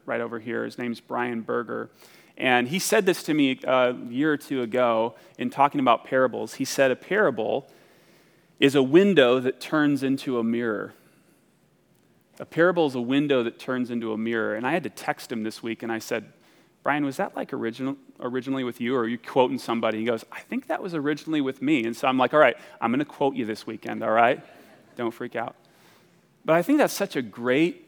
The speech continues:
simple description of a parable. Obviously, there's a lot more that could be said about parables. But a parable, in one way, it's a, it's a window that turns into a mirror. It's,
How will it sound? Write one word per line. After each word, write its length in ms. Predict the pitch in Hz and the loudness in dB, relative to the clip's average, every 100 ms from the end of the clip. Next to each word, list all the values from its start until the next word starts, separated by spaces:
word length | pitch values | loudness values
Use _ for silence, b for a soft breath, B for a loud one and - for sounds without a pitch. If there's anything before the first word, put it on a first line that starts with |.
| _ _ _ | _ _ _
simple 540 | - - 151 156 151 | -12 -4 -4 -2 -4
description 760 | 135 127 - 135 - 123 117 120 _ _ _ _ - | -4 -10 -6 -6 -6 -6 -6 -8 _ _ _ _ -16
of 120 | 110 | -12
a 40 | 110 | -10
parable. 380 | - 120 107 - | -2 -2 -2 4
Obviously, 340 | 180 196 160 | 4 4 -2
there's 140 | 135 123 | -4 -4
a 60 | |
lot 560 | 117 135 143 - _ - | 4 4 4 -2 _ -10
more 320 | 131 143 160 | 0 4 6
that 120 | 151 - | 4 -2
could 160 | 113 | -10
be 80 | 107 | -10
said 200 | - 110 | -6 -6
about 240 | 104 113 | -6 -8
parables. 520 | - 110 110 117 110 - b b b b b - | -8 -8 -8 -12 -16 -20 b b b b b -6
But 100 | 139 | -6
a 40 | |
parable, 440 | - 202 220 196 180 | -2 0 2 4 4
in 100 | 143 | 4
one 160 | 156 | 2
way, 180 | 151 123 | 2 2
it's 160 | 123 - | 0 -4
a, 100 | 131 | -6
it's 140 | - - | -8 -6
a 40 | |
window 640 | 123 160 202 127 107 139 170 _ _ _ _ _ _ _ _ _ _ _ _ - | 0 2 4 2 2 0 -4 _ _ _ _ _ _ _ _ _ _ _ _ -6
that 180 | 131 - | -6 -6
turns 440 | - 180 202 185 | -8 -4 -2 -2
into 340 | 175 160 147 139 | -4 -4 -4 -2
a 40 | |
mirror. 440 | 131 147 135 110 | 0 0 2 0
It's, 160 | 117 | -2